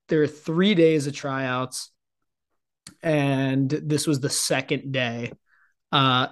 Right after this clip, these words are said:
and <laughs> full, full disclosure, I was not going to make this hockey team. Like, they were so much better than me. Now, I told everyone at school, I was like,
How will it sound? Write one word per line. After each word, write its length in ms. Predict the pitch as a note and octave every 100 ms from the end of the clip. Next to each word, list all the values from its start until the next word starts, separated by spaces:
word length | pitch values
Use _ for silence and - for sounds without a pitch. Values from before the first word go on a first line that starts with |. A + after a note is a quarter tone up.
| -
and 360 | C#3+ C3+ C#3 D3
<laughs> 320 | - A3 -
full, 580 | - - A3+ A3 A3 -
full 220 | A3+ A#3
disclosure, 520 | D#3+ F#3+ D#3+ C#3+ E3
I 120 | D3+
was 180 | D#3+ D3
not 440 | C#3+ D3 C3+ B2 -
going 240 | C3+ B2
to 60 | A#2
make 220 | A2+ G#2
this 140 | A#2+
hockey 320 | - G#2+ - A#2
team. 280 | B2 A#2+ B2+
Like, 200 | B2 -
they 140 | D#3
were 120 | D3+
so 380 | D3 - D#3+ B2
much 260 | A#2+ A#2 -
better 220 | A2+ A#2
than 120 | B2
me. 280 | C3+ C3+ C#3+ - - - -
Now, 360 | D#3+ C#3 A#2 -
I 120 | C#3
told 400 | - F#3+ F#3 D#3
everyone 500 | C#3 C#3 C3 B2 B2
at 120 | A2+
school, 380 | - D#3+ C3+ B2
I 140 | A2
was 200 | A2 -
like, 140 | A#2+